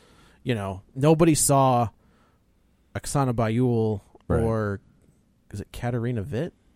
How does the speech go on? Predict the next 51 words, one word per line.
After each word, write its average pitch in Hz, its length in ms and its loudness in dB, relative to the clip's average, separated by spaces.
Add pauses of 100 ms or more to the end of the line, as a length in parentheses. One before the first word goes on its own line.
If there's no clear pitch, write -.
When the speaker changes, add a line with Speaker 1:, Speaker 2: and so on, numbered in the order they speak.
(240)
Speaker 1:
Is - 60 -20
that - 100 -6
the 147 60 -8
other 160 100 -6
Speaker 2:
Mm-hmm. 175 160 -2
Speaker 1:
one? 196 120 -4 (300)
Like, 135 240 4
the, 139 140 -2 (220)
that 185 200 8
wasn't, 180 320 8
they 180 120 8
weren't, 196 240 4
they, 156 120 2
nobody 151 420 2
talked - 280 2
about 185 240 2
them. 175 300 0 (260)
Speaker 2:
Right. 87 240 0
Speaker 1:
And 165 160 -6
then 170 140 -6
all 143 160 0
of 147 60 2
a 147 40 0
sudden 147 300 0
she's 135 280 -4
cl-, - 300 -2
like, 147 300 -2 (360)
she's - 220 0
coming 220 380 4
off 160 260 6
the 151 160 2
ice 123 480 -2 (260)
and 143 140 -4
she's 156 160 -2
clubbed 170 540 6
in 180 120 8
the 160 80 6
knee 156 680 4 (180)
and 170 180 4
the 190 60 6
Speaker 2:
Right. 185 100 2
Speaker 1:
dude 170 220 2
runs 160 320 4
away 180 420 4
and 123 120 -2
it's, 127 180 -8
like, 151 140 0
this 143 140 -4
huge 165 260 -6
deal. 135 340 0
And 123 380 -8